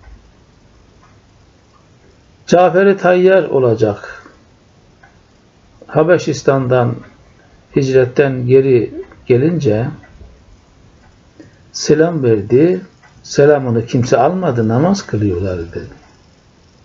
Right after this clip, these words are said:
Kendi kendine dedi ki, "Allah Allah, benim selamımı acaba niye alıyorlar, almıyorlar?"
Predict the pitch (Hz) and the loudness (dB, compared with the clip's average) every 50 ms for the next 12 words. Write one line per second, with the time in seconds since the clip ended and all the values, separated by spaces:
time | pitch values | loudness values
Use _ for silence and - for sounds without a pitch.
0 | _ _ _ _ _ _ _ _ _ _ _ _ _ _ _ _ _ _ _ _ | _ _ _ _ _ _ _ _ _ _ _ _ _ _ _ _ _ _ _ _
1 | _ _ _ _ _ _ _ _ _ _ _ _ _ _ _ _ _ _ _ _ | _ _ _ _ _ _ _ _ _ _ _ _ _ _ _ _ _ _ _ _
2 | _ - - 151 156 175 175 165 - 160 160 151 143 139 139 143 143 135 135 135 | _ 0 0 0 2 0 -2 0 0 0 0 2 0 2 2 2 2 2 2 0
3 | 151 180 165 190 175 156 147 - - - - - 135 135 135 135 127 117 123 120 | 0 0 0 0 0 0 0 -2 -4 -8 -6 -2 0 2 2 2 0 0 0 0
4 | 117 113 110 110 107 107 123 127 131 135 135 - - 139 127 123 117 113 113 113 | 0 2 0 0 0 0 2 2 2 2 0 -2 -2 -2 0 0 0 0 0 0
5 | 117 131 147 147 127 123 120 120 120 127 123 117 117 120 131 147 156 - 101 101 | 0 0 0 0 2 2 2 2 2 2 2 2 2 0 0 0 0 -2 -2 -4
6 | 98 98 95 95 92 92 92 101 - 110 117 117 107 104 104 101 95 90 90 90 | -4 -4 -4 -6 -6 -6 -8 -8 -4 -2 -2 -2 -2 -2 -4 -4 -4 -4 -6 -6
7 | 90 98 - - - | -8 -8 -10 -14 -20